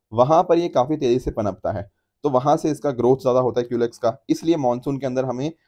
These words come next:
ज़्यादा केसेस देखने को मिलते हैं Japanese encephalitis के। I hope ये भी आपको समझ आया होगा। इसके साथ में ये आपको मैं अगर एक छोटी सी चीज़ अगर और बताऊँ,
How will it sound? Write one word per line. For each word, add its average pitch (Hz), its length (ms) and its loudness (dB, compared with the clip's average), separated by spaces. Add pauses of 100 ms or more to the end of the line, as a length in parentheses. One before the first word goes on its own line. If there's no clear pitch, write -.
(140)
ज़्यादा 113 260 4
केसेस 123 320 -4
देखने 110 300 -6
को 113 80 -12
मिलते 101 180 -6
हैं 123 80 -8
Japanese 113 340 -8
encephalitis 92 640 -12
के। - 120 -20 (460)
I 135 40 0
hope 151 180 2
ये 120 100 2
भी 120 140 -2
आपको 123 200 2
समझ 117 260 -6
आया 110 120 2
होगा। 107 320 -4 (360)
इसके 165 260 2
साथ 147 300 4
में 170 120 -4
ये 170 60 -2
आपको 156 320 0
मैं 156 260 -4
अगर 131 220 -2
एक 147 160 -8
छोटी 127 220 -4
सी 151 100 -2
चीज़ 135 200 -6 (100)
अगर 123 120 -2
और 117 240 0
बताऊँ, 113 360 -4